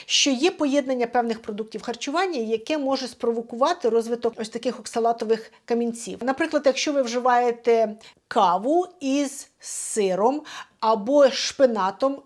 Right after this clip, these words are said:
або із щавелем, поєднання кави із цими продуктами може утворювати ось такі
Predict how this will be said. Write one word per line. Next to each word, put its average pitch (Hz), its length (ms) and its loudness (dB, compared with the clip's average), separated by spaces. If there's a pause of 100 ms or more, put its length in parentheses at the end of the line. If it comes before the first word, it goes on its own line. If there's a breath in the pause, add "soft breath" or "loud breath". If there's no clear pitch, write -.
або 233 460 6
із 226 520 -2
щавелем, 240 960 2
поєднання 240 1080 2 (220)
кави 202 560 6 (360 loud breath)
із 254 500 -2
цими 254 240 2
продуктами 247 800 0 (240 loud breath)
може 302 480 2
утворювати 277 1040 0
ось 240 260 -4
такі 311 440 0